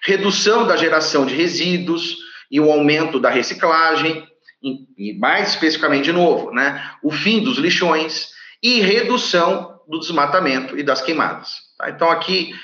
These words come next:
é só pra deixar claro que o problema é maior, né? Não se limita apenas a desmatamento e queimadas.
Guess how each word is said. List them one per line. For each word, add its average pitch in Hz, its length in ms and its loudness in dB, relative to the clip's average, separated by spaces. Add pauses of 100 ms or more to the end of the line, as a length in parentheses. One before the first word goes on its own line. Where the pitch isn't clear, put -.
(220)
é - 60 -2
só 185 140 -2
pra 202 100 2
deixar 185 380 2
claro 175 420 2
que - 120 -6
o 190 100 -2
problema 156 600 4
é 160 500 -2
maior, 131 1000 2
né? 123 280 -4 (420)
Não 135 220 2
se 180 180 0
limita 151 680 0
apenas 131 580 0
a 135 100 4
desmatamento 131 760 0
e 143 40 -4
queimadas. 135 680 -4